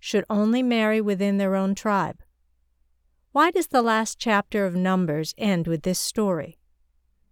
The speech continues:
I believe God was drawing a stark contrast between the daughters of Zelophehad, who longed to enter the promised land,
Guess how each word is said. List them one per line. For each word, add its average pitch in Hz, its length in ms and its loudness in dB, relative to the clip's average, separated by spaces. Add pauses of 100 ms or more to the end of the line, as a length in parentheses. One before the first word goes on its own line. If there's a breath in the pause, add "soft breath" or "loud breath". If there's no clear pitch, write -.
(200)
I 339 120 4
believe 277 360 4
God 214 280 6
was 185 180 -2
drawing 185 380 2
a 160 60 -4
stark - 460 -2
contrast - 800 -2 (240)
between 214 300 2
the 180 80 2
daughters 190 440 2
of 226 120 -4
Zelophehad, 208 800 0 (460)
who 233 120 0
longed 214 480 4
to - 100 -4
enter 208 200 -2
the 196 100 -4
promised 202 500 0
land, 180 440 -2